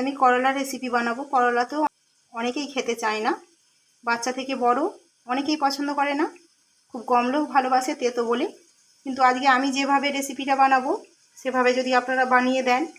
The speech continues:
তাহলে বাচ্চা বড় সবাই চেটেপুটে খাবে, বুঝতেই পারবে না যে এটা করলা দিয়ে বানানো রেসিপি।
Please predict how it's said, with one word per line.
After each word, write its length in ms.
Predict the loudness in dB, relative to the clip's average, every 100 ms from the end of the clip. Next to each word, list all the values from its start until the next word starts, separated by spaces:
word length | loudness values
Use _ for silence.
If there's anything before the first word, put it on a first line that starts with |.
| -20 _ _
তাহলে 180 | -4 0 2
বাচ্চা 260 | 2 2 2
বড় 160 | 2 0 -2
সবাই 200 | -2 -2
চেটেপুটে 400 | -2 -4 -6 -8 -2
খাবে, 260 | 0 0 -6 -12 _ _ _
বুঝতেই 400 | -8 -6 -4 2 2
পারবে 220 | 2 0
না 120 | -2 -4
যে 80 | -6 -2
এটা 140 | -2 2
করলা 280 | 2 4 0
দিয়ে 180 | 0 2
বানানো 380 | 2 2 -2
রেসিপি। 400 | -2 -4 -2 -2